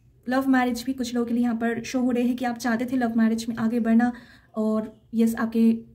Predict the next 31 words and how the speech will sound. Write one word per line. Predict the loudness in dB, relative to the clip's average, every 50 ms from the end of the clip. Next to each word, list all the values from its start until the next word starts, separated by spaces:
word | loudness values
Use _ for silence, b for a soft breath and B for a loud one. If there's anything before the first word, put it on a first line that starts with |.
| _ _ -2
मनपसंद | 0 0 2 0 0 -2 -2 -4 -4
के | -6 -6
person | -2 0 0 0 0 -2 -4
से | -4 -4 -6
ही | -6 -6
आपकी | -8 -8 -8 -6 -4 -2
marriage | 0 0 0 -2 -4 -6
की | -4 -2
बात | -2 -2 -2 -4
fixed | -6 -8 -6 -6
हो | -8
जाएगी। | -8 -6 -8 -8 -8 B B B B B -4
ये | -2 0 0 0 -2
जो | -4 -4 -4
week | 0 0 0 0 -2 -4 -6
है | -6
ना, | -6
बहुत | -6 -4 -6 -6 -6 -6
special | -8 -8 -6 -6 -4 -4
है। | -6 -2
Eighty | 0 2 2 2
eight | 0 -2 -4
portal | -4 -2 -2 0 0
बहुत | 0 0 0 -2 -4
special | -4 -6 -6 -4 -2 -2
होगी | -2 -2 -2 -4
आप | -6 -6 -4 -2
लोगों | -2 0
के | 0 0
लिए, | 0 0 -2 -4 B B B B B B B -10
क्योंकि | -4 -4 -2